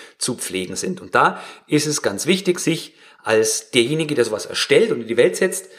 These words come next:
Gedanken darüber zu machen, was haben denn die anderen davon? Was hat unser Ne-, Unternehmen davon? Was hat unsere Qualitätsphilosophie davon? Und was ist der Mehrwert unterm Strich für unsere Kunden, auch wenn sie die Dokumente vielleicht nie zu Gesicht bekommen?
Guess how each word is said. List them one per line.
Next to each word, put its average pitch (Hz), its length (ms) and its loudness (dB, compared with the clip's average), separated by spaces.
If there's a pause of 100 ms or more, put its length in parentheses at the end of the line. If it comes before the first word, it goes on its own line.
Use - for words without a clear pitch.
(140)
Gedanken 185 380 -2
darüber 180 260 0
zu 165 120 0
machen, 151 360 0 (720)
was - 560 -2
haben 131 300 0
denn 147 120 2
die - 120 2
anderen 147 320 0
davon? 82 340 -6
Was 104 140 -4
hat 147 120 0
unser 147 220 4
Ne-, 160 180 -2
Unternehmen 156 480 0
davon? 202 380 2 (360)
Was 165 340 0
hat 170 340 -2
unsere 151 440 4
Qualitätsphilosophie 156 1040 -2
davon? 147 340 4
Und 202 340 0
was 139 220 0
ist - 280 -8 (300)
der 98 120 0
Mehrwert 156 580 2 (440)
unterm 214 320 2
Strich 139 500 -4
für 151 200 0
unsere 143 340 0
Kunden, 196 420 0
auch 165 200 -2
wenn 151 120 6
sie 170 100 0
die 151 120 -6
Dokumente 139 460 -4
vielleicht 113 280 -2
nie 170 140 -2
zu 170 140 -4
Gesicht 139 340 -4
bekommen? 85 380 -8